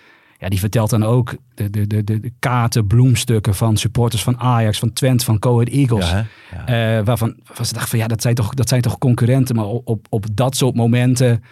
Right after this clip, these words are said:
Speaker 1: ehm, is de voetbalgemeenschap ook iets heel,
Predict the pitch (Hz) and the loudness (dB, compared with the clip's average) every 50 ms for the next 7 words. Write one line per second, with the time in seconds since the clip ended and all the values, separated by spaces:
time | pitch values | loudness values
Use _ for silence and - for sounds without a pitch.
0 | - _ _ _ _ _ _ _ _ - 117 113 110 110 107 107 104 107 101 - | -20 _ _ _ _ _ _ _ _ -2 -2 0 0 0 2 2 2 0 -2 -4
1 | - _ _ _ 123 113 98 - 120 113 - - - - 139 120 127 127 113 - | -8 _ _ _ -4 -2 0 2 0 0 0 -2 -4 -2 0 2 2 2 2 2
2 | 120 117 117 117 120 117 - - 110 107 - - - 113 117 117 - - _ _ | 0 0 2 2 0 0 0 0 -2 -2 -4 -4 -2 0 0 0 -2 -6 _ _
3 | _ 117 117 113 - 117 113 110 110 110 117 - | _ -2 -2 0 0 0 0 2 0 0 -2 -6